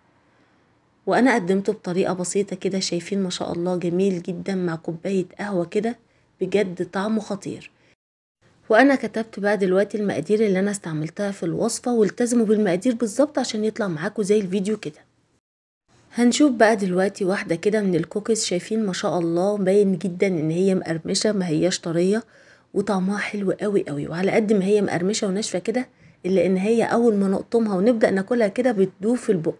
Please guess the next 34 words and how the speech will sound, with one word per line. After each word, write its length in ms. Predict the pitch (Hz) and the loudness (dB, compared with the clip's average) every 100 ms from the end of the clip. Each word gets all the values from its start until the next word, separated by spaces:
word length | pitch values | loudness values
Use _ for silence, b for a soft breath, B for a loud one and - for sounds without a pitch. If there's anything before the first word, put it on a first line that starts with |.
| - - b b b | -10 -20 b b b
طعمها 380 | 175 151 185 202 | -8 -4 -4 -4
حلو 340 | - 220 202 | -4 -2 0
قوي 340 | - 220 - 135 | 0 2 2 0
قوي. 200 | 123 - b b - | -12 -18 b b -6
الوصفة 420 | 175 196 208 - | 0 0 0 -6
سهلة 400 | 170 208 226 254 - b b | -6 -4 -2 -4 -6 b b
وهتعملوها 460 | 247 240 202 202 214 | -2 -2 0 0 0
كتير 260 | - 233 | -2 -4
جدًا 320 | 185 220 269 | -2 0 0
لان 340 | 240 - 190 185 | 2 2 2 2
هي 220 | 190 175 | 4 4
بمكونات 540 | 170 196 220 208 226 | 2 0 0 0 0
بسيطة 520 | 220 226 240 262 302 302 B B B | 0 -2 0 0 0 -4 B B B
وكمان 360 | 269 294 277 233 | 2 4 6 4
ما 40 | |
بتاخدش 440 | - 180 185 - | 0 -6 -8 -8
وقت. 400 | 135 - - - _ b b b b b | -10 -14 -20 -20 _ b b b b b
دلوقتي 420 | 240 247 277 254 | 4 6 4 2
بقى 260 | 202 196 196 | -2 0 2
يلا 240 | 196 196 | 2 0
بينا 320 | 180 185 190 | 0 0 0
نقول 260 | 180 180 185 | 0 -2 0
السعرات 480 | 190 - 147 175 202 | -2 -4 -6 -6 -8
الحرارية 540 | 196 160 151 175 202 | -6 -6 -4 0 2
للوصفة 480 | 180 160 165 190 208 | 2 0 -2 -6 -8
بتاعتنا. 300 | - 147 - _ _ _ _ _ _ _ _ _ _ _ - | -12 -16 -16 _ _ _ _ _ _ _ _ _ _ _ 0
الكمية 600 | 226 226 226 226 254 262 | 2 4 6 8 8 6
كلها 380 | 262 196 202 220 | 4 2 2 0
السعرات 540 | - 196 180 196 202 | -2 0 2 0 -2
بتاعتها 440 | 185 170 202 214 208 | -6 -4 -4 -4 -4
تقريبًا 600 | 202 147 190 220 233 214 | -2 0 2 2 2 2
ستمية 520 | 202 190 180 196 226 | 0 0 2 2 0
سعر 260 | - 202 202 | 2 2 2
حراري، 440 | - 147 131 | -2 -4 -6